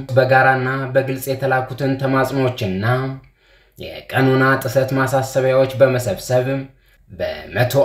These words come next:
አራት ገጽ ሰብስበን በዲጂታል እንዲሁም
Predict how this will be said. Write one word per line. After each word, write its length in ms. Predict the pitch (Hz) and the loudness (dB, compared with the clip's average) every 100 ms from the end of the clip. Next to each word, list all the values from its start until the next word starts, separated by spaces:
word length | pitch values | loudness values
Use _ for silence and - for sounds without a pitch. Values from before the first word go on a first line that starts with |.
| 120 | 4
አራት 380 | 131 127 135 - | 4 6 4 0
ገጽ 260 | 123 131 131 127 | 0 0 0 -4
ሰብስበን 560 | - 135 - 123 127 131 113 | -2 -2 -2 -2 0 0 0
በዲጂታል 680 | 131 127 127 107 - 117 135 135 135 - _ _ _ _ - | 2 4 2 -2 -2 -2 -2 -4 -10 -18 _ _ _ _ -16
እንዲሁም 640 | 87 87 110 123 139 | -12 -6 -2 2 4